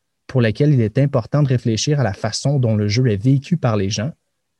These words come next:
non seulement sous l'angle de, de souffrance ou de pathologie, mais aussi sous des angles comme le plaisir, la productivité, par exemple.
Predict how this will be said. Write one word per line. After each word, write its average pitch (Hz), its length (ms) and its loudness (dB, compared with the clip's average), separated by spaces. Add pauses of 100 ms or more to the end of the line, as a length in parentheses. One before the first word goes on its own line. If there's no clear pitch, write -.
(120)
non 139 160 4
seulement 135 400 2
sous - 220 -4
l'angle 123 340 2
de, 101 320 -2 (600)
de 110 80 0
souffrance 135 760 0
ou 123 40 -2
de 110 100 -2
pathologie, 110 760 -2 (460)
mais 110 140 2
aussi 151 480 0 (260)
sous - 200 -4
des 107 300 0
angles 131 260 2
comme 110 200 0
le 101 80 0
plaisir, 117 640 0 (140)
la 104 120 -4
productivité, 120 880 -4
par 95 140 -12
exemple. - 400 -18